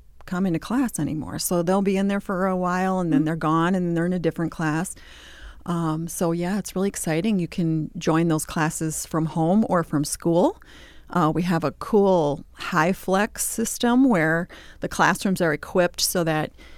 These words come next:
Speaker 1: you can see people on the screen and they're at home,
Speaker 2: Okay.
Speaker 1: or you can be in the room, but it's a synchronous class that everybody's in and participating, whether you're in the room or,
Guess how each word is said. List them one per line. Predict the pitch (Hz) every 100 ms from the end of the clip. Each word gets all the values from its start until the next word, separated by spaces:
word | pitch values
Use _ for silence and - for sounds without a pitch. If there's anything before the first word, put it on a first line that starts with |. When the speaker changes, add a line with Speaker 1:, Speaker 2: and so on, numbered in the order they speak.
| -
Speaker 1:
you | 180
can | 185 185
see | - 214
people | 208 202 190
on | 185
the | 180
screen | - 202 226 240
and | 180
they're | 151
at | 139
home, | - 185 196 277 403 - 269
Speaker 2:
Okay. | 240 -
Speaker 1:
or | 185
you | 190 196
can | 196
be | 190
in | 196 185
the |
room, | 156 160 202 302 381 -
but | 285
it's | - -
a |
synchronous | 240 - 208 240 285 277 -
class | 226 208 208
that | - 151
everybody's | 165 185 180 185 -
in | 170 165
and | 170
participating, | 175 143 180 - 165 160 160 160
whether | 160 156
you're | 151 151
in | 165 180
the | 165
room | 160 175
or, | 165 139